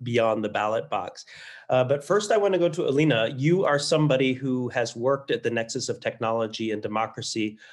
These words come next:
on both sides of the Atlantic. Uh, what are some observations, trends that you see in the kind of, uh, integrity, democracy integrity and technology space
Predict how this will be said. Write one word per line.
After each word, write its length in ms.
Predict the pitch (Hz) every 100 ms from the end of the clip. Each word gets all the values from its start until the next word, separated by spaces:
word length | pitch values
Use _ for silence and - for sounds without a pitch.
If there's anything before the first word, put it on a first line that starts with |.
| - -
on 140 | 117
both 240 | 127 214 220
sides 340 | 127 101 -
of 80 | 107
the 120 | 104
Atlantic. 680 | 98 98 92 95 110 151 - _ - - -
Uh, 320 | 135 135 131 120
what 340 | 131 156 196
are 160 | 165 156
some 440 | - 160 147 143
observations, 1040 | 139 139 139 - 139 123 127 127 127 120 -
trends 420 | - 120 120 113
that 220 | 113 107
you 180 | 131 151
see 560 | 151 - 117 113 113 -
in 280 | 113 107 104
the 320 | 107 107 104 -
kind 260 | 104 107
of, 140 | 101 98 - - - - - -
uh, 240 | 113 110
integrity, 640 | - 117 120 135 131 127 113
democracy 540 | 117 117 127 123 -
integrity 600 | 110 - 117 120 110 107
and 200 | - 104
technology 500 | 104 113 104 104 101
space 540 | 98 - 104 101 -